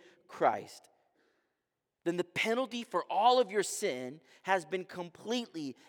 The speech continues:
and totally paid for once and all in the death of Christ.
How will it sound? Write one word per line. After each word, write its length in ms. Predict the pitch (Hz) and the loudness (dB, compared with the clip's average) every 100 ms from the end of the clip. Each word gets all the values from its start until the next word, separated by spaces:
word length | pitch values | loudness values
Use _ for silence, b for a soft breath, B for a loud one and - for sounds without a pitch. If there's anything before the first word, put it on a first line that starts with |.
| b | b
and 160 | 170 - | -8 -2
totally 480 | - 226 202 160 165 - | 4 4 4 -4 -6 -6
paid 400 | - 226 233 226 | 2 4 4 0
for 240 | 175 156 | 0 2
once 420 | 147 135 180 226 214 | 2 2 0 0 -2
and 140 | 190 - | -4 2
all 480 | 185 165 120 113 - b b b _ - | 6 6 6 0 -6 b b b _ -10
in 120 | 156 | -8
the 60 | 131 | 0
death 380 | 131 135 131 - | 4 4 2 -2
of 300 | 123 123 - | 2 2 -2
Christ. 560 | - 127 101 95 - | -4 -2 -2 -8 -16